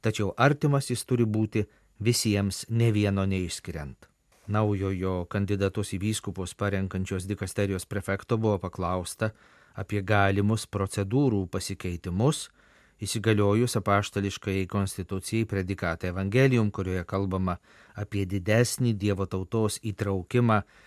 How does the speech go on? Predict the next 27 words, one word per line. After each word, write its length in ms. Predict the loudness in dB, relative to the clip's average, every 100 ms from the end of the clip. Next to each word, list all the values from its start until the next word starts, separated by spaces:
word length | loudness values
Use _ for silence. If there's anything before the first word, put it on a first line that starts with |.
| -20 -8
į 120 | -4 -2
vyskupų 480 | -2 -4 -6 -4 -4
skyrimo 540 | -4 -2 0 0 0
procesą. 640 | -2 -4 -4 -6 -6 -12 -16 _ _ _ _ _ _ -8
Arkivyskupas 680 | -6 0 2 2 0 -4 -2
Prevostas 540 | 2 2 2 -2 -4 -4
atsakė, 480 | 2 2 2 -2 -10 -16 -20 -18 -4
kad 140 | -2
šis 200 | 0 0
klausimas 540 | 4 4 4 4 2 2
buvo 300 | 6 6 6
svarstomas 640 | 4 2 2 0 -2 -2
dikasterijoje. 920 | -4 -4 -4 -2 -4 -4 -6 -8 -12 -16 _ _ _ _
Jau 140 | 4 6
ir 80 | 8
anksčiau 400 | 6 2 2 0
skyrimo 420 | 0 0 2 2 2
procedūrose 760 | -2 -4 -4 0 0 0 0 -2
buvo 220 | 0 0
atsiklausiama 840 | 0 -4 2 4 4 0 -4 -4
ne 140 | -2 -2
tik 200 | -4 -4
vyskupų 500 | -6 -6 -8 -4 -2
ar 80 | -2
kunigų, 500 | -2 -4 -2 0 0 0 -18 _ _ -8
bet 280 | -2 0 0
ir 100 | -4